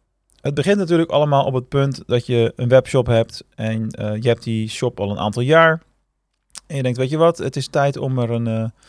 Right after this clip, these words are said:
een fris jasje aan te geven. Het design moet gemoderniseerd worden. We hebben misschien andere wensen qua, eh, ja, functionaliteit en dat soort dingen."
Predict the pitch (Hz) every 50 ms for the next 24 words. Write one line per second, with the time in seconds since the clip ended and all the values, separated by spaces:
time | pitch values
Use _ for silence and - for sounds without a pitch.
0 | - - - - - _ _ - - 127 117 - - 156 156 147 - - 131 123
1 | 147 175 170 - - - - 143 139 135 135 139 - - 135 131 131 131 - -
2 | 123 120 117 117 123 113 104 139 135 143 156 160 147 139 - - 135 127 123 123
3 | 120 123 117 117 113 110 120 117 113 110 117 113 110 110 110 110 107 110 104 101
4 | 101 90 101 101 98 - - - 113 107 104 101 - - - - - - - _
5 | _ _ _ _ _ - 101 101 107 107 107 101 110 98 113 110 107 104 - -
6 | 104 - - 113 104 101 101 101 101 101 - - 107 101 98 98 98 98 98 98
7 | 98 - - _ _ - 113 104 92 - - 127 123 - - 127 120 113 113 -
8 | - 139 131 151 170 - 147 139 143 139 - 156 139 139 139 147 156 190 233